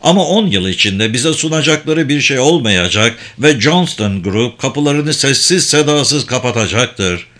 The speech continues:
Max Johnston da hiçbir zaman kaybetmeden petrol işine geri dönecektir.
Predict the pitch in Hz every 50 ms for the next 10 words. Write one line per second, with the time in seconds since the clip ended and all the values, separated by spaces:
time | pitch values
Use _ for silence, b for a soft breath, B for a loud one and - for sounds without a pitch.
0 | B B B B B B B 98 110 113 110 104 - - - 90 120 123 127 120
1 | 107 - - 120 117 113 113 113 131 151 135 - - 135 123 107 123 131 123 120
2 | 127 131 123 98 - 120 127 113 101 131 147 143 - 120 117 113 123 127 117 110
3 | 131 139 127 - - 139 156 156 139 117 131 135 139 139 131 104 110 113 127 143
4 | 127 117 113 113 110 95 107 107 101 - - 107 104 101 101 101 -